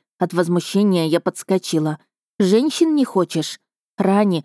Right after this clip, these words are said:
с утра до вечера ты загружен работой. Откуда взяться желанию? Знаешь, я расцеловать готова наших похитителей, шантажистов или кто они там.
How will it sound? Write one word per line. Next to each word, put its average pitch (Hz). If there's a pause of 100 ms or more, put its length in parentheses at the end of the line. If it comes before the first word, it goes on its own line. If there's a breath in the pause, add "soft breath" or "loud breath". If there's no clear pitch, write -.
(140)
с -
утра 214
до 208
вечера 208
ты 202
загружен 220
работой. 247 (240)
Откуда 262
взяться 269
желанию? 247 (580)
Знаешь, 233
я 233
расцеловать 269
готова 185
наших 185
похитителей, 202
шантажистов 202 (280 soft breath)
или 247
кто 233
они 190
там. 170